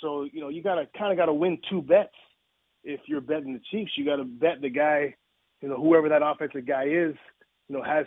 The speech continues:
success and, and gets his targets. But you also gotta, you know, bet that he's gonna stay in the game and be an actual part of the game plan. So I just, I don't like it. It's just you're flipping, you're flipping coins if you're betting any, any, uh,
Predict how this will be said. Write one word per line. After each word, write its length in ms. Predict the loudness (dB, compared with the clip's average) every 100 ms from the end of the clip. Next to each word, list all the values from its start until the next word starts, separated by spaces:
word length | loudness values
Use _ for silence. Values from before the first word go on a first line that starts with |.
| -4
success 460 | -14 -4 0 0 0
and, 140 | -8
and 180 | -6 -2
gets 220 | 0 0
his 140 | -2 -6 2
targets. 400 | 4 4 2 -6
But 120 | -4
you 120 | 0
also 300 | 0 -2 -4
gotta, 220 | -2 -2 -2 -8 _ _ -10
you 60 |
know, 80 | -8
bet 300 | -2 0 0
that 60 | 0
he's 120 | -2
gonna 120 | -2 -4 0
stay 160 | 2
in 80 | 4
the 80 | 0
game 320 | 2 2 2
and 100 | 0
be 140 | 2
an 80 | 2
actual 340 | 2 -2 -4 -2
part 220 | -2 -2
of 60 |
the 80 | -2
game 260 | 2 2 0
plan. 220 | -4 -8 -4
So 40 |
I 60 | -4
just, 160 | -6 _ -20 -20 _ _ _ _ 0
I 100 | 4
don't 160 | 6 6
like 240 | 6 4
it. 140 | 0 -2
It's 120 | -6
just 220 | -8 -8
you're 80 | -6 -2
flipping, 440 | 0 0 -2 -4
you're 140 | -4 0
flipping 300 | -2 -2 -4
coins 300 | -2 -2 -4
if 80 | -8
you're 100 | -4
betting 280 | -2 -2 -2
any, 300 | -2 -2 -8 _ _ _ -2
any, 540 | 0 2 2 2 2
uh, 220 | 2 -2